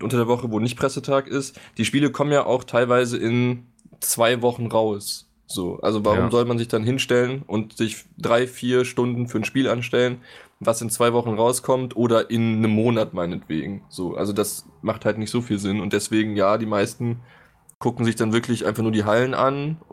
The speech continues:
Speaker 1: sichern sich dann irgendwo Autogramme bei Autogrammstunden oder gehen durch die Merch-Halle, die ja jetzt, ähm, relativ groß ausgefallen ist. Aber so für Spiele, pff, also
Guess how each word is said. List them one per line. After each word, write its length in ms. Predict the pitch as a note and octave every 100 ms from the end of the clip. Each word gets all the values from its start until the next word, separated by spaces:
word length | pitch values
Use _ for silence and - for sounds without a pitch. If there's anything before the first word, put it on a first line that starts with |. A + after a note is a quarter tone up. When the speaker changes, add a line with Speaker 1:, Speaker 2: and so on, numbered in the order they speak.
| -
Speaker 1:
sichern 300 | A#2 A#2 A#2
sich 120 | A2
dann 100 | A2
irgendwo 240 | G2+ A2+ G#2+
Autogramme 580 | G2 G#2+ G2+ G#2 A#2+ B2+
bei 180 | G#2+ E2+
Autogrammstunden 960 | F2 G#2+ G2+ A#2+ - B2+ B2+ C3+ C#3 - - -
oder 200 | G#2+ A2
gehen 220 | G#2+ A2+
durch 120 | A2
die 80 | A2
Merch-Halle, 600 | G#2 G#2+ A#2+ - G2 G2+
die 120 | G2 G2+
ja 80 |
jetzt, 380 | F#2+ F#2+ - -
ähm, 380 | - F2+ F#2 G2 A#2
relativ 380 | F2 F2 F#2+ -
groß 240 | F#2+ F#2+
ausgefallen 560 | - E2+ F#2+ - F2+ F#2+
ist. 240 | F#2+ - _ - -
Aber 200 | - G#2+ G#2+
so 100 | G#2
für 160 | A2
Spiele, 640 | - - G#2 A2+ A2+ G#2+ - _ -
pff, 300 | - - - _ -
also 220 | G2+ F#2+